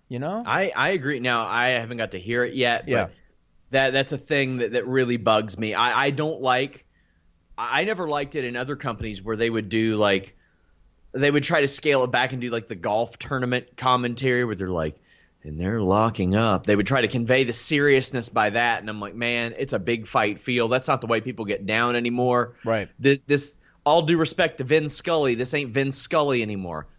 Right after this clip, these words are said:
Speaker 2: "Fly ball to left field." No,
Speaker 1: <laughs>
Speaker 2: no. Y-, y-, right, nowadays, it's Joe Rogan screaming his balls off in big fights. That, that's what it is.
Speaker 1: Yeah, I mean, you don't wanna start the match like that, but, but when it comes down to Jericho getting on the Walls of Jericho and, and, and, you know, in theory, he could have won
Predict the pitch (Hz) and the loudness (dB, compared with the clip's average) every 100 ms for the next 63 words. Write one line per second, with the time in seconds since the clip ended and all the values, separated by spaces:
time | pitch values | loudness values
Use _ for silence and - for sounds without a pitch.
0 | _ 120 165 208 165 190 175 120 117 127 | _ 2 4 4 4 4 4 2 0 -6
1 | 117 107 151 135 151 160 107 95 87 87 | -6 -4 -4 -4 -8 -6 -4 -6 -8 -8
2 | 120 123 104 92 110 104 113 107 95 87 | 0 4 4 2 -2 -4 0 2 0 -4
3 | - _ _ - 160 175 165 165 185 170 | -8 _ _ -12 -8 -8 -8 0 0 2
4 | 165 160 196 214 208 208 208 160 127 120 | 2 4 4 4 2 2 0 -6 -12 -2
5 | 156 165 156 151 147 123 123 - - 160 | 2 4 4 2 0 -2 -8 -12 -10 -8
6 | 147 143 131 98 127 123 123 110 98 98 | -6 -6 -6 -2 2 4 2 2 2 0
7 | - 110 104 92 - 95 73 - 117 - | -2 -2 -2 -2 -2 -2 -2 -4 -6 -2
8 | 107 - 101 90 95 143 226 220 220 220 | -4 -2 0 0 4 6 6 4 2 2
9 | 247 247 202 160 - 143 165 190 170 175 | 4 4 4 0 0 2 2 0 -2 -2
10 | 175 180 180 165 190 226 151 139 143 151 | -4 -4 -4 0 0 0 0 -2 0 0
11 | 165 175 - 185 175 - 170 139 127 156 | 0 -2 0 -2 -2 -2 -2 -4 -2 -2
12 | 156 135 135 139 127 117 120 131 131 107 | 0 0 0 0 0 2 2 2 0 -2
13 | 117 131 127 104 104 107 110 107 107 104 | -2 -2 -2 -2 -2 -6 -8 -8 -6 -8
14 | 104 110 123 110 104 117 113 - 131 143 | -8 -4 -4 -4 -6 -6 -8 -6 -4 -2
15 | 113 107 98 123 113 107 135 151 92 110 | -2 -2 -4 -4 -2 -2 -2 -2 -4 -10